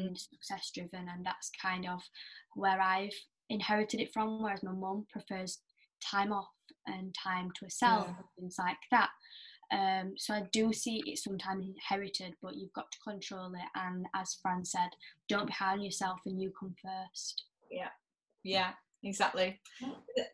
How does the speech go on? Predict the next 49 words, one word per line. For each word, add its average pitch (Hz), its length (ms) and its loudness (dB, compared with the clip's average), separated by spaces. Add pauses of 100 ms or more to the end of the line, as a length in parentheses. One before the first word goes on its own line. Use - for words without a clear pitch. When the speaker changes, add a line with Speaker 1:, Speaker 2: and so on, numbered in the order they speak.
Speaker 1:
Has 269 100 10
anyone 320 220 6
got 311 100 12
any 320 100 6
other 311 240 10
to 311 100 8
add 311 180 10
to - 80 2
that? 320 200 6
'Cause 226 160 -4
I've 226 80 4
got 220 160 4
one, 247 380 6
one 240 180 2
last, - 540 2 (680)
um, 208 480 6 (240)
little 202 600 2 (240)
thing. 185 360 -2
<laughs> - 40 -20 (440)
Speaker 3:
No, 208 160 8
Speaker 2:
Go - 60 12
on. 226 140 12
Speaker 3:
go 220 300 10
for 277 160 4
it. - 120 2 (380)
Speaker 1:
Okay, 226 300 10 (320)
the 233 80 8
last 294 280 12
submission 254 440 10
we 220 100 8
had, 208 400 8
sort - 280 12
of 453 60 10
similar 392 240 8
to 302 80 0
what 262 140 12
we've 254 140 10
talked 240 240 8
about, 240 320 10
um, 214 340 4 (120)
earlier, 196 400 8
but, 196 200 6 (440)
"My 233 100 10
dissertation 330 640 6
supervisor 202 720 4
keeps - 300 2
ignoring 220 380 4
my 208 100 4
emails. 185 580 2